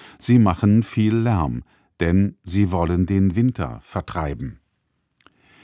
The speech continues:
Die größten Feste werden im Harz gefeiert. Das ist ein Mittelgebirge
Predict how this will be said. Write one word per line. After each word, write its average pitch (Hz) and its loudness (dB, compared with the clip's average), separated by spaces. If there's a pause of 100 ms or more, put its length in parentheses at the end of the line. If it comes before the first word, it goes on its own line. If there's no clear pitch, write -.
(400)
Die 110 2
größten 127 0
Feste 104 -2
werden 76 -4
im 110 0
Harz 71 -6
gefeiert. 69 -6 (320)
Das 69 -6
ist 92 -2
ein 82 4
Mittelgebirge 80 -2